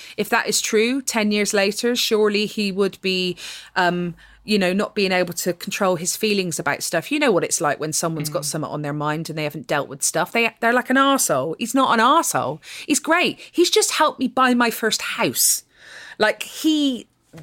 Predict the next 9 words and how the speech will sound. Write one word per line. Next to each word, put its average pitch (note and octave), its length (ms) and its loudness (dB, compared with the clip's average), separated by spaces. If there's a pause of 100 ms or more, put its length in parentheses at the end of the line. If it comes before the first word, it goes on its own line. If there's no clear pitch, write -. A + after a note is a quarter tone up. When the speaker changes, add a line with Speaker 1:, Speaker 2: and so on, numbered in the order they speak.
(120)
Speaker 1:
managed A#3+ 600 0
the A3 120 2
entire A3 540 2
thing. G3+ 400 -2
I D#4+ 120 2
think G4 340 -4
probably A#3 440 2
also A3 300 2
they, F3 240 0